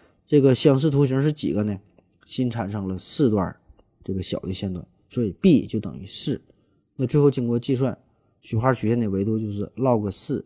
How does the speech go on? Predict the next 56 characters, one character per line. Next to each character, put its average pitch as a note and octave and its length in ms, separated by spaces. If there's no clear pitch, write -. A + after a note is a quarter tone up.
除 - 180
以 A2 160
log G2 280
三， - 320
大 B2+ 160
约 A2+ 100
呢 G#2 140
就 G#2+ 80
等 F#2 220
于 F#2 160
一 A2+ 180
点 - 180
二 A2 180
六， A2 180
这 C3 160
个 A2 100
就 G2+ 100
是 G2 260
雪 - 200
花 G2 220
曲 - 160
线 G2 160
的 F#2+ 100
维 E2 200
度。 F#2 160
好 A2+ 140
了， B2 160
今 C#3 180
天 B2+ 120
的 A#2 60
节 A2 180
目 A#2+ 140
就 A#2+ 120
是 A2+ 140
这 A2 120
样。 G#2+ 180
至 C3+ 220
于 B2 180
英 C3+ 240
国 C3 140
海 A2+ 140
岸 A2 140
线 B2+ 140
的 A#2 80
长 G#2+ 240
度， A2 160
你 G2+ 100
自 A#2 160
己 G2 140
算 A#2+ 240
去 G2+ 80
吧。 - 180
万 F3 220
物 F3 80
皆 D3 200
数， F#3 240